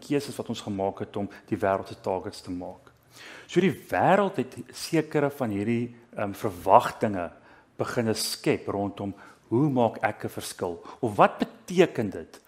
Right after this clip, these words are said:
om 'n verskil te maak?" Daar sou ons drie vragies wat baie belangrik is vir ons om onsself te vra.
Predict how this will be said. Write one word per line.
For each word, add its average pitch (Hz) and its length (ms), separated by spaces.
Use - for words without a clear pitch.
om 107 140
'n 104 60
verskil - 500
te - 100
maak?" 87 460
Daar 113 200
sou 220 140
ons 123 180
drie 160 180
vragies 110 680
wat 107 200
baie 117 240
belangrik 98 480
is - 260
vir 117 140
ons 107 220
om 107 100
onsself 98 340
te - 100
vra. - 300